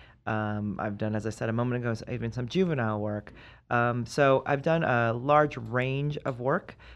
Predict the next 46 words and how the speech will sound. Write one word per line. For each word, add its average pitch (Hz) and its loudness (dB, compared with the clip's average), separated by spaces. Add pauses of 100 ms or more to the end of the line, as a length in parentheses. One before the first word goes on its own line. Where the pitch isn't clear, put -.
(140)
Um, 123 2
one 139 0
of 143 -2
the 139 0
benefits 135 -2
of - -10
having 127 -4
my 123 0
own 123 -2
office, 170 -4
and 113 -4
this 113 -8
is - -16
part 120 -4
of 113 -2
why 110 0
I - -4
opened 156 -4
it, 170 -6
is 120 -6
I 139 -8
can 127 -8
work 127 -8
for 147 -6
who 131 -6
I 135 -2
wanna 131 -4
work 127 -4
for, 214 -8 (340)
and 139 -2
I 143 0
can - -6
help 147 -2
the - -4
people 143 -6
who 131 -4
need 123 -4
help 120 -10
the 120 -6
most 120 -4
when 117 -6
they 107 -4
come 113 -10
into 110 -10
my 104 -6
office. - -14